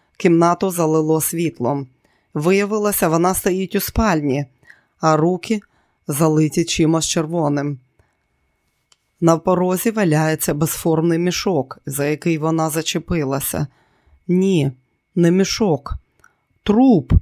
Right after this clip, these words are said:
То труп Джданова. Він лежав на спині. Груди залиті кров'ю, горло перерізане від вуха до вуха.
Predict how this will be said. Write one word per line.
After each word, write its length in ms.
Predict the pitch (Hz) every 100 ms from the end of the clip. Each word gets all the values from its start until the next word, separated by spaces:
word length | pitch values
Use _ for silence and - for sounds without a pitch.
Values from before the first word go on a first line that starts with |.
| _ _ _ -
То 140 | 156
труп 380 | - 160 165 147
Джданова. 800 | 151 185 180 151 147 135 147 139 _ _ _ _ _ _ _ -
Він 280 | 151 160 151
лежав 340 | 160 160 156 175
на 100 | 160
спині. 520 | - 170 165 135 139 _ _ _ _ _ _ _ -
Груди 500 | 151 165 170 160 160
залиті 500 | 147 156 151 147 147
кров'ю, 580 | - 165 180 165 175 165 _ _ _
горло 440 | 151 175 185 202 208
перерізане 920 | 202 190 190 185 143 139 135 139 -
від 220 | 135 147
вуха 440 | 135 147 151 - 160
до 160 | 151
вуха. 500 | 151 160 123 - 147